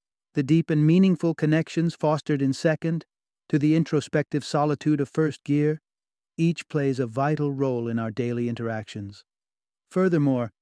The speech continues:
understanding when to gracefully engage reverse gear to apologize and pivot is just as crucial.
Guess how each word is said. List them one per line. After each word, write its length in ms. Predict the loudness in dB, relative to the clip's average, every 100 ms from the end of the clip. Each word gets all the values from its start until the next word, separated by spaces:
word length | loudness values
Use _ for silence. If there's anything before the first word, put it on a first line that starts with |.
| _ _
understanding 760 | 0 2 2 0 0 2 2 2
when 140 | 0
to 120 | -2 0
gracefully 580 | 0 0 -2 -2 0
engage 480 | 0 0 0 -2 -4
reverse 460 | -4 -2 0 0 -2
gear 260 | -2 -2
to 200 | -2 -6
apologize 800 | -6 -6 -4 -2 -2 -4 -6 -6
and 200 | -6 -8
pivot 340 | -4 -4 -4 -6
is 180 | -8 -8 _
just 380 | -2 -2 -2 -10
as 100 | -8
crucial. 460 | -4 -6 -6 -16